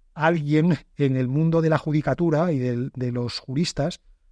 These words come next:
debería empezar a hacer algún <laughs> equipo de darle una repensada al derecho, porque problemas de estos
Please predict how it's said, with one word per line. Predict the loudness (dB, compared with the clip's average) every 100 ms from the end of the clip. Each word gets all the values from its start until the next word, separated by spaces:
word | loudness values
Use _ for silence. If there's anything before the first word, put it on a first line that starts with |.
| _ -4
debería | 0 2 4 4
empezar | 4 2 2
a | 2 2
hacer | 0 -2 0 -2 0
algún | -2 0 -2 -4
<laughs> | -6
equipo | -6 -2 -4 0 -2 -4 _ _
de | -2 0 2 0
darle | -2 -4 -4 0 0 2
una | 2 2
repensada | 0 0 0 0 0 0
al | 0 0
derecho, | 0 -2 -4 -8 -10 _ _ _
porque | -4 -2 0
problemas | 0 0 2 4 4 2
de | -2
estos | -2 -6 -6